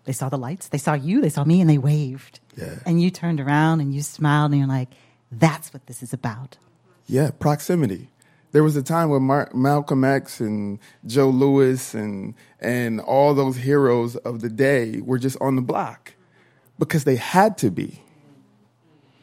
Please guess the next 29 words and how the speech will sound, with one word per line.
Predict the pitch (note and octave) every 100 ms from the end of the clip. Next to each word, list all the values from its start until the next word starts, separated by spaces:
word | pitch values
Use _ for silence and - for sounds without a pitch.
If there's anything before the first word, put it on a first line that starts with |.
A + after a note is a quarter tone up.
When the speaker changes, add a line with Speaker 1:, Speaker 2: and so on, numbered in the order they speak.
| _ _ _ _ -
Speaker 2:
Now | C#3+ D#3+
we | D3+ F#3+
have | D#3+ B2
choices, | - D#3+ E3+ E3 C3 A#2
and | A2+
so | G#2+ A#2
often | B2 C3+ - A2+ G#2 G#2 - _ _ -
it's | B2+ -
easier | C3+ D#3 C3 A2+ G#2 G#2+ A2 - _ _
to | B2+
make | B2 A#2
the | A#2
choice | - A2 G#2+
to | -
leave. | A2+ B2+ G#2 - - -
I | C3
don't | D#3+ B2
blame | A2+ A#2 G#2+
anybody, | A#2 A2+ F#2 - - -
right? | - - - -
Like, | G#2+ - -
I'm | B2 B2+
saying | - B2+ A#2 A2+ A2+
there | A#2 A2+
are | A2
realities | A2 G#2 A2 A#2+ B2+ C3+ B2
and | G#2+
a |
different, | G2+ A#2 B2 A#2